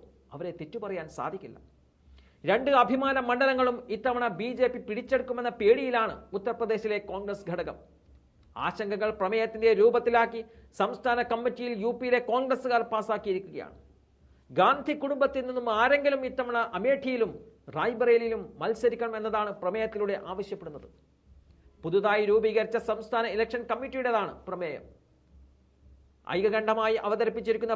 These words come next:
പ്രമേയത്തിൽ ഗാന്ധി കുടുംബത്തിൽ നിന്നുള്ളവർ ഈ രണ്ട് മണ്ഡലങ്ങളിലും മത്സരിക്കണമെന്നതാണ് ആവശ്യപ്പെടുന്നത്. രാഹുൽ ഇത്തവണ അമേഠിയിൽ ഇറങ്ങുമെന്ന് ചില അഭ്യൂഹങ്ങൾ ഉണ്ടായിരുന്നുവെങ്കിലും ആദ്യഘട്ടം പ്രഖ്യാപിച്ച മുപ്പത്തിയൊൻപത് സ്ഥാനാർത്ഥികളുടെ പട്ടികയിൽ ഇടം പിടിച്ച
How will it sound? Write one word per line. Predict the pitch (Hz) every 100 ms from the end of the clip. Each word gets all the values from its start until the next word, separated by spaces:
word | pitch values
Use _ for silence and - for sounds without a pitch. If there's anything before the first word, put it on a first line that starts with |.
| 220
പ്രമേയത്തിൽ | 214 233 233 233 214 208 - _ _ _ _ - 160
ഗാന്ധി | 208 262 294
കുടുംബത്തിൽ | 254 269 277 269 262
നിന്നുള്ളവർ | 254 254 240 151 - -
ഈ | 226 220
രണ്ട് | 214 254 262 240
മണ്ഡലങ്ങളിലും | 233 262 247 247 240 202
മത്സരിക്കണമെന്നതാണ് | 240 254 254 254 240 226 220 208 - 165
ആവശ്യപ്പെടുന്നത്. | 202 208 214 180 139 113 - - _ _ _ - _ _ _ _ 214
രാഹുൽ | 208 208 247
ഇത്തവണ | 247 262 262
അമേഠിയിൽ | 254 269 254 254 226
ഇറങ്ങുമെന്ന് | 254 262 262 254 254
ചില | 240
അഭ്യൂഹങ്ങൾ | 226 233 254 254 233
ഉണ്ടായിരുന്നുവെങ്കിലും | 247 262 269 269 247 240 208 - - - _ - 160
ആദ്യഘട്ടം | 202 233 196 220 240 220
പ്രഖ്യാപിച്ച | 226 233 220 220 226
മുപ്പത്തിയൊൻപത് | 214 220 240 226 233 233 233 226 - - -
സ്ഥാനാർത്ഥികളുടെ | 202 226 240 240 233 233 233
പട്ടികയിൽ | 220 214 247 262 254 208
ഇടം | 269 262
പിടിച്ച | 226